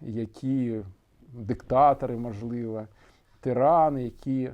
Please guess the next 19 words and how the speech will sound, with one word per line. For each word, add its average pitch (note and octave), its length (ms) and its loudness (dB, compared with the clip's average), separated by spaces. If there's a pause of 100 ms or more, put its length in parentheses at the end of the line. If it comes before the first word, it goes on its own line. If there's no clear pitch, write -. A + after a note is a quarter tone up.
(200)
отримують A#2 680 -4
владу A2 360 -2
чи F3+ 220 -12
спадковим D3 720 -6
чином, B2 520 -8
чи D#3 260 -12
через A2 300 -12
палацовий A2 760 -6
якийсь A2+ 340 -12
переворот, C3+ 680 -6
чи - 200 -20
ще - 280 -12
як. E2 280 -12 (920)
Ісус, A3 500 0
люблячий D3+ 540 -2
цар, G3 320 0
який C3 300 -2
опікується A#2+ 680 -6
нами, F#3+ 460 -4